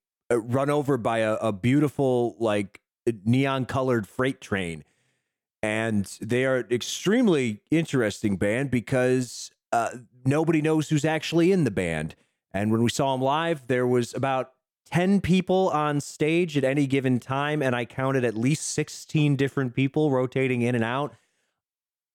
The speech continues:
I don't know anything about them other than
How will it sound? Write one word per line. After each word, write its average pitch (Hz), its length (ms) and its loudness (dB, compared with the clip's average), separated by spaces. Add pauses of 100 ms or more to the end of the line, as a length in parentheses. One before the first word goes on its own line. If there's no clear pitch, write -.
I 147 580 0 (540)
don't 143 280 0
know 131 400 0 (100)
anything 131 480 0
about 120 360 -2
them 131 260 2
other 117 280 2
than 117 560 0